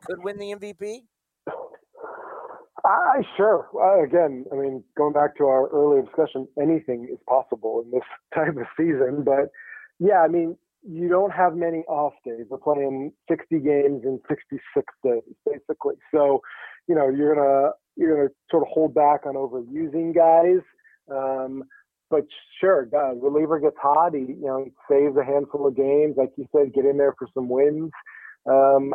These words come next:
Speaker 2: I, I don't see why not. Uh, it could, yeah, it, it could, it could come from anywhere, sort of who, who the most important guys are right now.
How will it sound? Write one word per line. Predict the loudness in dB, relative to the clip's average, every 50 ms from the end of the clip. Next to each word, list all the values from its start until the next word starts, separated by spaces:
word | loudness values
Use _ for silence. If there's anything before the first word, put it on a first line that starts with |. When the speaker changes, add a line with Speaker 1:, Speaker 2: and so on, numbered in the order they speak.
| -4 -2
Speaker 2:
I, | -2 -2 -2 -2 -2
I | -2 0
don't | 0 0 0 -2 _
see | -2 0
why | 2 4 4 4 4
not. | 4 2 2 0 -2 -6 -14 _ -20 -20 _ _ _ -12
Uh, | -8 -6 -4 -4 -4
it | -4 -4
could, | -4 -2 0
yeah, | 0 0 -2 -2 -4
it, | -6 -6 _ _ _ _ -4
it | -4 -4 -2 -4 -4
could, | -2 -2 -2 -2 -2
it | -2 0 0
could | 0 -2 0
come | 0 0 -2 0
from | -2 -4 -4 -4
anywhere, | -4 -4 -4 -6 -8 -10 -12 -14 -14
sort | -14 -14 -14 -14
of | -12
who, | -10 -10 -10 -10 -6
who | -4 -2 -2 -2
the | -2
most | -4 -4 -4 -6 -8
important | -10 -8 -6 -6 -6 -6 -8 -6
guys | -4 -2 -2 -2 -6
are | -8 -8 -8
right | -8 -8 -8 -8 -10
now. | -10